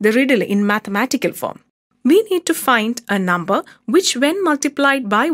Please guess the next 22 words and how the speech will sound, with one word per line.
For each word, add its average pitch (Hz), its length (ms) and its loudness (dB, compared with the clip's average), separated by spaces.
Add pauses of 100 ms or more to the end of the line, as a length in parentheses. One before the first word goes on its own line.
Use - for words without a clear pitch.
one 220 180 0 (220)
gives 320 260 0
the 202 140 2
result 196 500 -2 (160)
minus 190 380 0
ten. - 140 -6 (280)
Can 302 120 4
you 403 280 4
tell 381 160 2
the 349 160 0
number 311 260 2 (120)
to 294 100 0
be 269 80 0 (160)
filled 254 300 -2
in 277 100 2
the 202 160 -2
blank 190 320 -2
space? 330 320 -4 (480)
Think 214 160 0
for 214 160 2
a 196 100 0
while. 277 240 -2